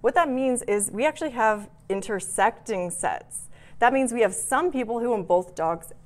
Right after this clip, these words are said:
and cats. The difference between what we are getting when we get that total and what we're supposed to be getting is what belongs in our intersection.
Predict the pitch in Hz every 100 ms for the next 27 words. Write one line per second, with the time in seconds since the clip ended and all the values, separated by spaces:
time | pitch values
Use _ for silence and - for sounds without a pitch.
0 | - 180 208 202 170 - - - - -
1 | - - - - - - 214 185 240 453
2 | - 262 254 247 240 226 - 240 226 196
3 | 190 190 196 196 185 175 - - - -
4 | 175 175 175 254 262 196 165 196 233 202
5 | - 185 165 175 240 - - - 196 202
6 | 202 214 190 269 311 - 240 190 170 156
7 | 175 277 - - - - - - - -
8 | - - - - - - - 226 233 196
9 | 202 196 - - - - 208 185 180 180
10 | 143 185 - 180 180 - 165 170 - 82
11 | 190